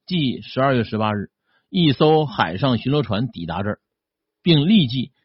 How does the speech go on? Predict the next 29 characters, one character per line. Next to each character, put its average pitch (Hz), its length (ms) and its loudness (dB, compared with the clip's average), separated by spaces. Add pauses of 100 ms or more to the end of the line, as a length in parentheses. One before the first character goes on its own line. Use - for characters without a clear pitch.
将 139 260 2
他 131 160 2
们 123 160 4
的 117 360 0
发 139 300 4
现 120 280 0
告 120 340 4
知 123 160 -4
了 117 140 0
给 92 80 -6 (460)
灯 139 180 2
塔 107 200 2
委 101 120 -2
员 90 220 -6
会。 135 180 -2 (540)
这 208 100 0
灯 233 200 2
塔 175 180 4
委 143 120 4
员 113 160 0
会 147 160 4
很 90 260 -6
快 135 260 2
便 104 160 -2
安 127 300 0
排 101 160 -2
了 110 60 -2
一 101 140 -2
艘 110 360 -2